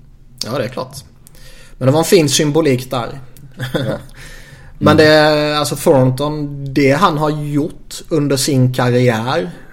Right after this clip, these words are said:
Speaker 1: eh, som givetvis är på, på slutraka nu, är ju jävligt imponerande.
Speaker 2: Mm.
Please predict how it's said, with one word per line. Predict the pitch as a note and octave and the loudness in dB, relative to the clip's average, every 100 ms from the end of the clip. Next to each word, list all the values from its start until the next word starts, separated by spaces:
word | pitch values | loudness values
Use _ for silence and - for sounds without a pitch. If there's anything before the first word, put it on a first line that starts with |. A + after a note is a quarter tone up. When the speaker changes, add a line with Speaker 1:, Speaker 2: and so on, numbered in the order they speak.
| - - | -20 -10
Speaker 1:
eh, | C#3 B2 B2 B2 C3+ C3 | -4 0 0 -2 -4 -6
som | C3+ | -4
givetvis | B2+ B2+ B2 C3 A#2+ | 0 0 -2 -4 -4
är | C3 A#2+ | -4 -6
på, | A#2+ B2 A#2+ A#2 A#2 A#2 B2+ C3 C3 | -6 -6 -6 -4 -6 -8 -6 -8 -8
på | B2+ | -8
slutraka | - B2 - G#2 - D3 | -6 -6 -6 -14 -10 -8
nu, | C#3+ B2+ - - - - - - - - - - - | -8 -8 -12 -20 -20 -20 -20 -20 -20 -20 -20 -16 -2
är | C#3 B2 A#2+ | 2 4 2
ju | A#2 A#2+ A#2+ A#2+ A#2+ A#2+ A#2 B2 B2 - | 0 0 0 0 -2 -4 -8 -12 -16 -12
jävligt | D3+ C3+ A#2+ A2+ A2 | -6 -2 -2 -4 -6
imponerande. | A#2 A#2 A2 G2 G2+ B2+ D#3+ - - - - - - - | -8 -6 -8 -8 -8 -8 -8 -12 -20 -20 -20 -20 -20 -14
Speaker 2:
Mm. | G#2 G#2+ | -10 -10